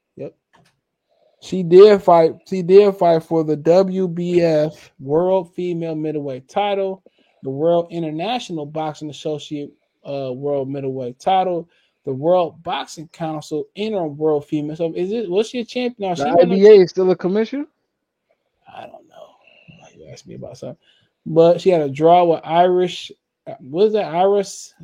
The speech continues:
Speaker 1: Arias Fernandez from Tijuana, Baja, California, Mexico. And she lost, like, her last three. So she,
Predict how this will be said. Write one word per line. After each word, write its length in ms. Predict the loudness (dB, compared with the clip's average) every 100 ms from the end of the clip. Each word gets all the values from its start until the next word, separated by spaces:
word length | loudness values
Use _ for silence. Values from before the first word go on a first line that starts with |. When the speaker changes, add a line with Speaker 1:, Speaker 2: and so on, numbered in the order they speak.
| -20
Speaker 1:
Arias 880 | -12 -4 0 0 0 -2 -8 -20 -20 _ -8
Fernandez 960 | -6 -4 -4 -4 -4 -4 -6 -8 -16 _ _ _ _ _ _ _ _
from 200 | -8 -8
Tijuana, 960 | -6 0 0 0 -2 -2 -2 -2 -4 -2
Baja, 760 | 0 0 0 -2 -2 -2 -4 -8 _
California, 920 | -4 -2 -4 -8 -4 -2 -2 -2 -6 -12
Mexico. 720 | -8 -8 -8 -14 -14 -14 -16 _ _ _ _ _ _ _ _ _ _ _ _ _ _ _ -14
And 320 | -10 -10 -10
she 200 | -8 -2
lost, 280 | 0 0 0
like, 140 | -2
her 160 | -2 -2
last 400 | -2 -4 -6 -8
three. 380 | -8 -8 -12 _ _ _ _ _ _ _ _
So 200 | -18 -16
she, 340 | -10 -8 -6